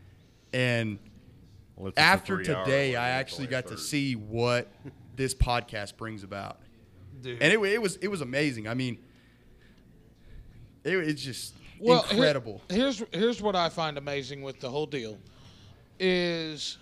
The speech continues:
Speaker 4: we have people here from San Angelo, Texas.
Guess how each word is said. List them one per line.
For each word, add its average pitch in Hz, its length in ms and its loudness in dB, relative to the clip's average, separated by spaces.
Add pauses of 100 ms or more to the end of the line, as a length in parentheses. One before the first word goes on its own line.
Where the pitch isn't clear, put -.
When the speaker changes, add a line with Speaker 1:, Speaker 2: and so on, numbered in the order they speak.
(800)
Speaker 4:
we 202 220 4
have 202 240 2
people 175 320 -4
here 165 320 -4
from 143 440 -10
San 147 240 -10
Angelo, 170 380 -6
Texas. 156 600 -10